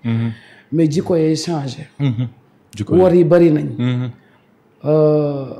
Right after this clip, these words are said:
Speaker 2: jëlkat yi bari nañ.
Speaker 1: Mhm.
Speaker 2: Parce que da ngay toog ak nit ki sax muy nekk ak yow guddeeg bëccëg, fekk
Speaker 1: Mhm.
Speaker 2: da lay
Speaker 1: Fekk
Speaker 2: jël li
Speaker 1: yéenewul
Speaker 2: muy
Speaker 1: la.
Speaker 2: nekk dund, li muy wax.
Speaker 1: Mhm. Gë-, du ko, du lu mu
Speaker 2: Du
Speaker 1: gëm.
Speaker 2: original ci moom.
Speaker 1: Dëgg la.
Speaker 2: Ay faux la.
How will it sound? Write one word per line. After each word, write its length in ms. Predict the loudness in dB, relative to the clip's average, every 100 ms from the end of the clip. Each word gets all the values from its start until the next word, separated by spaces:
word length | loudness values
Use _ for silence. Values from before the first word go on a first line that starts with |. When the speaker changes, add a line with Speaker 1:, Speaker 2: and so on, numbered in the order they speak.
| -20 -20 -14 -6
Speaker 2:
jëlkat 500 | 2 2 2 0 0
yi 60 |
bari 260 | 2 4 4
nañ. 140 | 2 -2
Speaker 1:
Mhm. 300 | 0 0 0 -6 _
Speaker 2:
Parce 160 | -6 0
que 60 | 2
da 100 | 4
ngay 160 | 4
toog 180 | 4 2
ak 80 | 2
nit 200 | 2 0
ki 60 | 0
sax 140 | 0
muy 140 | 2 4
nekk 200 | 2 0
ak 120 | 2
yow 140 | 4
guddeeg 300 | 4 4 2 2
bëccëg, 260 | -2 -4 -6
fekk 200 | -6 -2
Speaker 1:
Mhm. 60 | 0
Speaker 2:
da 80 | 4
lay 120 | 4
Speaker 1:
Fekk 80 | 4
Speaker 2:
jël 80 | 4
li 60 |
Speaker 1:
yéenewul 100 | 4 4
Speaker 2:
muy 80 | 4
Speaker 1:
la. 60 |
Speaker 2:
nekk 240 | 4 2 -2 -2
dund, 160 | 0 0 -2
li 100 | 0
muy 140 | 4 6
wax. 280 | 4 2 -8 -16 -10
Speaker 1:
Mhm. 60 | -8 -6
Gë-, 160 | -4 -4
du 80 | -2
ko, 100 | -2
du 120 | -2
lu 60 | -2
mu 60 | 4
Speaker 2:
Du 80 |
Speaker 1:
gëm. 80 | 6
Speaker 2:
original 520 | 8 6 6 4 2
ci 120 | 2 0
moom. 260 | 0 -2 -8 -10
Speaker 1:
Dëgg 100 | -4 0
la. 80 | 2
Speaker 2:
Ay 100 | 2
faux 220 | 4 2
la. 180 | 2